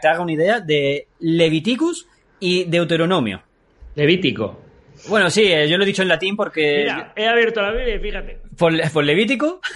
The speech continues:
Speaker 2: Levítico.
Speaker 1: <laughs> Vale, yo es que ya te digo, lo digo en latín por, por, porque, por mi correspondencia
Speaker 2: Sí.
Speaker 1: latina.
Speaker 2: Entiendo, entiendo.
Speaker 1: Entonces, hay una, eh, las dos primeras frases son mortales, es decir, la, la, las dos, una es de Levítico, Levítico y otra de Deuteronomio,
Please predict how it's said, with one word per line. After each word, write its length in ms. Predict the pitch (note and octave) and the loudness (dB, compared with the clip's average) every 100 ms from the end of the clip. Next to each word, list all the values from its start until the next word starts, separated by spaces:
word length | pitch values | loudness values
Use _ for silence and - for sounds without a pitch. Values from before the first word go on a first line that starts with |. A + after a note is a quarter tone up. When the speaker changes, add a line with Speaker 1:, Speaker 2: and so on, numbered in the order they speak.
| G#3+ | -2
Speaker 2:
Levítico. 580 | D3+ A3 F3+ D#3+ A#3 - - - - | -4 -18 -20 -16 -16 -16 -20 -20 -20
Speaker 1:
<laughs> 340 | - - _ - | -20 -20 _ 0
Vale, 200 | E3 E3 | 0 2
yo 60 | |
es 40 | F3+ | 2
que 140 | A3 | 2
ya 100 | F3+ | 2
te 80 | E3+ | 2
digo, 140 | D3 C#3 | 2 2
lo 80 | C#3 | 0
digo 160 | D#3 | 0
en 60 | F3 | 0
latín 320 | E3 E3 F#3+ | 0 0 -4
por, 300 | F#3+ D#3+ C3+ | -4 -6 -8
por, 420 | A#2+ A#2 A2+ A2 | -10 -8 -6 -8
porque, 440 | G#2 G#2 G#2+ G#2 G#2 - - - - _ | -12 -14 -10 -10 -10 -14 -18 -20 -20 _
por 140 | B2 A#2+ | -6 -4
mi 360 | B2 A#2+ A#2 | -4 -4 -6
correspondencia 640 | A2 C3 A#2+ A#2+ C3 D3+ D#3 | -8 -10 -8 -4 -2 -2 -2
Speaker 2:
Sí. 20 | |
Speaker 1:
latina. 400 | C#3 E3 F3+ - - - - | -2 -2 -6 -10 -18 -20 -18
Speaker 2:
Entiendo, 440 | C#3+ D3+ C#3 B2 | -16 -14 -14 -14
entiendo. 380 | B2 C3 A#2+ - - _ _ - | -16 -16 -16 -16 -20 _ _ -6
Speaker 1:
Entonces, 480 | D#3+ G#3+ A3 C4 C4 | -2 0 2 0 2
hay 140 | F#3 B3+ | 2 2
una, 520 | C4 A3 F#3+ F3+ E3+ | 2 0 -2 0 0
eh, 40 | F#3+ | 0
las 140 | F#3 | 0
dos 120 | A#3+ | 0
primeras 300 | C#4 C#4 B3 | 0 0 0
frases 240 | - A#3 A3+ | 0 -2 -4
son 140 | F3 | -4
mortales, 380 | D3 B2+ B2 A#2 | -4 -2 -2 -2
es 60 | C#3+ | -2
decir, 200 | C#3+ C3+ | -2 -2
la, 160 | C#3 D3+ | -2 -2
la, 200 | D#3 D3+ - - | -6 -6 -8 -6
las 220 | D3 D3 | -2 2
dos, 280 | A3 C4 A#3 | 2 2 -2
una 160 | G3 G3+ | -2 -2
es 60 | |
de 80 | F#3+ | 0
Levítico, 540 | F#3 F3 F3+ A#3+ A3+ - D3 | -2 -2 -6 -8 -10 -10 -4
Levítico 600 | D#3+ F3+ A#3 A3 C4+ - | 0 2 0 -2 -4 -4
y 120 | D#3+ | -4
otra 160 | D#3 F#3 | -2 -2
de 100 | F3+ | -2
Deuteronomio, 680 | F3 D#3+ E3+ F3+ G#3 G#3 | -2 -2 -2 0 0 -2